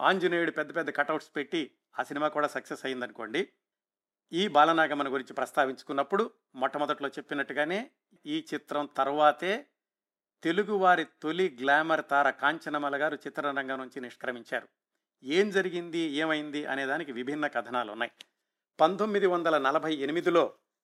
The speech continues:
తెలుగు సినిమా అనేటటువంటి పత్రికలో వచ్చినటువంటి ఒక కథనం చెప్తాను. ఖచ్చితంగా ఇదే జరిగింది అని నేను చెప్పడం లేదండి, ఆ పత్రికలో వచ్చింది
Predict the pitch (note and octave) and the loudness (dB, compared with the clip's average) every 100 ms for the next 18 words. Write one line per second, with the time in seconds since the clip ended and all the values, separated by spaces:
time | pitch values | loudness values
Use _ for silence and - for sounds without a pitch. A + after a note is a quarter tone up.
0 | _ _ E3+ G3 A#3 B3 F3+ E3 E3+ E3+ | _ _ 0 0 0 -2 0 0 2 2
1 | D3+ D#3 D#3 D3 C#3+ B2+ - C#3+ G#3 G3 | 2 0 0 -2 -2 -4 -4 -4 -2 0
2 | F3+ D#3 D3 C#3+ D3+ D3+ C#3+ B2 F#3 F3 | 2 2 -2 -6 -4 -4 -2 0 2 2
3 | C#3+ D#3 C#3 C3+ - B2+ G#2+ _ - - | 0 -2 -2 -4 -4 -4 -6 _ -10 -4
4 | G#3 G3+ G3 F3+ D3 F#3 F3 D#3+ E3 D#3+ | -2 2 2 2 4 4 4 2 2 2
5 | D#3 C#3 - C3+ D3 C#3+ C#3 C3 D#3+ - | 2 0 -2 -2 -2 0 -2 0 0 0
6 | B2+ C#3 - D#3+ D#3 D#3 C#3 - C#3+ | 0 0 0 -2 -2 -2 -2 -6 -8